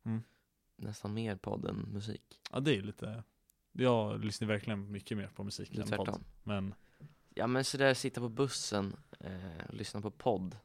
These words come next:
Speaker 1: Ja.
Speaker 2: Det är, ja, jag vet inte, det känns som att man inte är ensam då.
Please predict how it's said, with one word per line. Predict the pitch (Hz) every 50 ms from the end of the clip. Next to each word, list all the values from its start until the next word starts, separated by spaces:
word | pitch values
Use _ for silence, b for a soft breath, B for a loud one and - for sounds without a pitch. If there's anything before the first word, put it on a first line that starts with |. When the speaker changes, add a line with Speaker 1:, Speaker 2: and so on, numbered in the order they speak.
| _ _ _ _ _ _ _ _ -
Speaker 1:
Ja. | 120 107 101 101 - - - - - _ _ _ _ _ _ _ _ _ _ - _ _
Speaker 2:
Det | - 123 127
är, | 127 131 135 131 127
ja, | 110 98 127 131 127 127
jag | 131 135
vet | 151 156
inte, | 131 117
det | 117 113
känns | 135 147 135 120
som | 127 127
att | 123
man | 127 123
inte | 120 117 120
är | 113 123
ensam | 120 107 98 - - 131 117 98
då. | - -